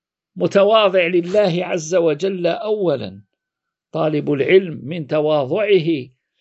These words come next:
أنه إذا بان خطأه رجع وتراجع عنه، ولا يكابر، ولا يحاول أن، آه، يعظم نفسه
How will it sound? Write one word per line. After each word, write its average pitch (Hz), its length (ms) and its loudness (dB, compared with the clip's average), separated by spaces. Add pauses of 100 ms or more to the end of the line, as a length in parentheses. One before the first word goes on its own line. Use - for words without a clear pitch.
(240)
أنه 170 640 -2
إذا 151 640 -2 (400)
بان 202 480 0
خطأه 175 1040 0 (560)
رجع 190 560 0
وتراجع 139 880 -6
عنه، 101 280 -14 (640)
ولا 254 200 2
يكابر، 175 880 0 (640)
ولا 302 300 6
يحاول 185 880 -2 (680)
أن، 226 460 -4 (380)
آه، 180 1500 0
يعظم 196 760 0
نفسه 165 600 -4